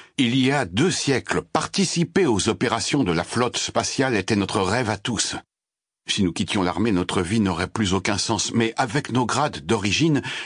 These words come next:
nous ne serions pas suffisamment compétents. Je n'ai jamais dit que vous deviez quitter la flotte. Bien au contraire, vous servirez à bord des vaisseaux, et votre mission sera d'une importance cruciale. Merci, amiral. Mais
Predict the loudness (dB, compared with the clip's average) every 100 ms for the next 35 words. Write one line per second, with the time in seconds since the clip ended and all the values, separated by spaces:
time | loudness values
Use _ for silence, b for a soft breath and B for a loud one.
0 | B -2 2 2 0 0 0 0 -2 -4
1 | -2 0 0 0 0 0 0 -2 -4 _
2 | _ _ _ _ _ _ _ _ -4 2
3 | 2 2 2 2 2 0 -2 -2 0 2
4 | 0 0 0 0 0 0 0 -2 -2 -6
5 | -10 _ _ _ _ _ -6 0 2 2
6 | 0 0 0 -2 -8 B B B B 0
7 | 2 2 0 2 2 2 2 2 0 0
8 | 0 2 0 0 0 0 0 B B 0
9 | 0 2 0 0 2 2 0 0 2 2
10 | 0 0 -2 2 0 2 -2 0 -2 -2
11 | -2 -2 0 -2 -4 -10 _ _ _ _
12 | _ _ _ _ _ _ -2 -2 0 -2
13 | -2 -2 -2 -2 -4 -8 _ _ _ _
14 | _ _ -4 0 0 -2